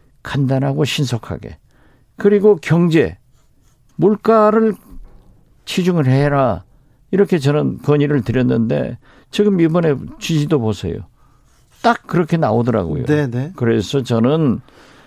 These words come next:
Speaker 1: 김대중 대통령이 아이엠에프 외환위기를 극복했을 때도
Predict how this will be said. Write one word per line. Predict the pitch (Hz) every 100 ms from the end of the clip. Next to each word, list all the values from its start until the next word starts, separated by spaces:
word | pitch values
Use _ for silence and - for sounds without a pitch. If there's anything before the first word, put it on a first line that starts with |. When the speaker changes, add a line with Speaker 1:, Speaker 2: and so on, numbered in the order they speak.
| _ _ -
Speaker 1:
김대중 | 135 139 190 202 185
대통령이 | 151 127 - 127 123 131 131 123 120 123 123 120 120 156 160 160 -
아이엠에프 | 120 127 135 123 120
외환위기를 | 139 131 127 131 123 135 156 151
극복했을 | - 151 180 185 - - - 180 156 160
때도 | 117 117 135 165 170